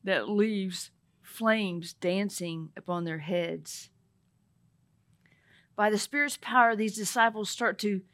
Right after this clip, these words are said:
vomit straight, strange words. A terrifying sign of new unity.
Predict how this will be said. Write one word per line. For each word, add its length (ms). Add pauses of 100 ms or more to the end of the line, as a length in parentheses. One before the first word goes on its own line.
(760)
vomit 500
straight, 360 (100)
strange 440
words. 600 (2250)
A 80
terrifying 1080 (280)
sign 760 (440)
of 120
new 160
unity. 720